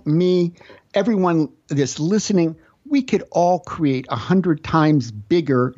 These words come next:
difference in the next twelve months than we're on trajectory to create right now. I wanna challenge you to do that, that within you, there's a big vision.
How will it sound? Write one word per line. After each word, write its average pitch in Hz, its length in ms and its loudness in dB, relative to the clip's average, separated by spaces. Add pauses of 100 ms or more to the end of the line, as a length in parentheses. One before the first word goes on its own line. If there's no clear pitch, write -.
(140)
difference 113 520 -2
in 147 160 0
the 143 100 2
next 175 380 0
twelve 240 420 0
months 139 440 0 (320)
than 165 200 2
we're 160 220 2
on 156 380 2 (260)
trajectory 147 720 -2
to 127 100 -6
create 127 420 0
right 135 280 0
now. 131 220 2
I 180 120 0
wanna 240 240 2
challenge 160 480 0
you 135 60 -2
to 120 100 0
do 151 360 0
that, 85 280 -4 (440)
that - 220 -2 (120)
within 254 420 2
you, 226 140 2
there's 233 240 -2
a 185 60 2
big 170 440 -2
vision. 165 600 2